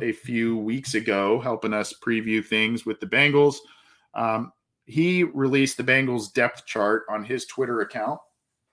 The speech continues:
Go give him a follow at T R A G S, by the way. Really nice guy and does a great job covering Cinc-, the Cincinnati Bengals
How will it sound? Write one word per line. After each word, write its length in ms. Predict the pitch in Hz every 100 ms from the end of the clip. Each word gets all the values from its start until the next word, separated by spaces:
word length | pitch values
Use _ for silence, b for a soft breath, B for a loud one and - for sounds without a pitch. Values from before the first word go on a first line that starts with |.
| _ _ - - -
Go 200 | 120 135
give 280 | 127 135 117
him 240 | 127 120
a 20 |
follow 440 | 101 104 101 107 110
at 300 | 113 123 -
T 180 | - 139
R 220 | 120 113 117
A 140 | 117
G 300 | 117 110 107
S, 220 | 101 90
by 180 | - 92
the 100 | 92
way. 340 | 95 95 90 - B B B
Really 300 | 127 131 123
nice 280 | 120 117
guy 520 | - 107 107 107 107 101
and 360 | 101 101 98 98 -
does 200 | 104 98
a 120 | 95
great 420 | 90 107 117 120
job 440 | 95 110 98 95 90 -
covering 560 | - 104 107 104 104 -
Cinc-, 360 | - 101 - -
the 80 | 101
Cincinnati 500 | - 101 - 104 95
Bengals 600 | 95 98 98 98 98 -